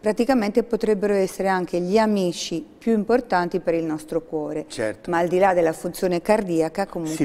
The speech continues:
Speaker 1: la
Speaker 2: però è vero.
Speaker 1: Q dieci è,
Speaker 2: Una
Speaker 1: è
Speaker 2: cosa,
Speaker 1: un
Speaker 2: una,
Speaker 1: coenzima
Speaker 2: ma, ma il Q dieci, il
Speaker 1: fantastico.
Speaker 2: Q dieci è coinvolto tantissimo, eh, nell'attività con-, mitocondriale, per esempio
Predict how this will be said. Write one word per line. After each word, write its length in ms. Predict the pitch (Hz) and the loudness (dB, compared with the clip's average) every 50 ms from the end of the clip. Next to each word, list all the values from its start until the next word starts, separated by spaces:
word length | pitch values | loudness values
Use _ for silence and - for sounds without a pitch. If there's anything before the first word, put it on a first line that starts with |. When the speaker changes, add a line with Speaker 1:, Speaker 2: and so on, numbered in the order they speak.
| 190 180 | 2 2
Speaker 1:
la 120 | 165 165 | 2 4
Speaker 2:
però 100 | 110 131 | 4 4
è 80 | 139 - | 4 4
vero. 180 | - 120 - | 2 2 2
Speaker 1:
Q 40 | - | 4
dieci 320 | 156 165 170 - - - 202 | 2 2 0 -2 -4 -4 -2
è, 400 | 190 180 - - 151 156 - - - - - - - | -2 -2 -4 -4 -8 -10 -12 -14 -16 -20 -20 -8 -2
Speaker 2:
Una 180 | 131 139 151 | 2 4 4
Speaker 1:
è 40 | 139 | 4
Speaker 2:
cosa, 320 | 147 170 170 190 185 180 | 4 2 4 4 2 2
Speaker 1:
un 100 | 165 170 | 2 0
Speaker 2:
una, 100 | 156 151 160 | 2 2 2
Speaker 1:
coenzima 560 | 185 185 185 180 147 165 202 196 208 208 196 | 2 0 0 -4 -4 -4 -4 -2 -2 -4 -4
Speaker 2:
ma, 100 | 190 - - - | -6 -8 -14 -20
ma 120 | - - - - _ _ | -20 -20 -20 -20 _ _
il 100 | - 120 | -20 -18
Q 80 | - - 160 143 170 | -10 -6 -4 -2 0
dieci, 120 | 160 180 196 | 2 2 2
il 40 | |
Speaker 1:
fantastico. 580 | 180 202 196 196 220 226 - - 143 110 - 156 | 2 0 0 0 0 -2 -4 -6 -8 -8 -4 -4
Speaker 2:
Q 40 | 156 | -2
dieci 680 | 131 147 160 175 185 165 - - - 202 208 208 180 - - - - - - - - _ | 0 0 0 0 -2 -4 -8 -8 -8 -6 -6 -6 -6 -8 -12 -18 -20 -20 -20 -20 -20 _
è 400 | - - 135 135 120 104 90 - - - - - - | -8 -4 -2 -2 -2 -2 -4 -8 -12 -20 -20 -16 -6
coinvolto 1040 | - 139 139 123 110 98 113 107 101 98 92 85 - - - 123 - - - 64 - - _ _ _ _ _ | -4 -4 -2 -2 -4 -2 -2 -2 -2 -2 -6 -10 -14 -10 -8 -8 -8 -8 -10 -14 -16 -20 _ _ _ _ _
tantissimo, 1000 | - 110 101 87 - - - 120 95 - - - - 104 101 107 113 107 - - - - - - - - - - - - - _ _ - | -14 -14 -12 -14 -16 -12 -12 -10 -10 -10 -14 -12 -12 -12 -10 -10 -10 -10 -12 -14 -20 -20 -20 -20 -20 -20 -20 -20 -20 -20 -20 _ _ -16
eh, 280 | - - - 107 - 110 | -12 -12 -10 -10 -10 -8
nell'attività 560 | 107 113 113 110 - - 110 113 104 - 98 | -4 -4 -4 -4 -4 -4 -4 -4 -4 -4 -6
con-, 220 | - - 120 113 107 - | -4 -4 -4 -4 -4 -6
mitocondriale, 840 | 127 113 113 101 - 104 - 104 92 90 92 101 - - - - | -6 -6 -6 -6 -6 -8 -10 -10 -10 -10 -8 -8 -6 -6 -8 -10
per 120 | - - - | -12 -16 -18
esempio 360 | - - - - - - - | -18 -20 -20 -20 -20 -20 -20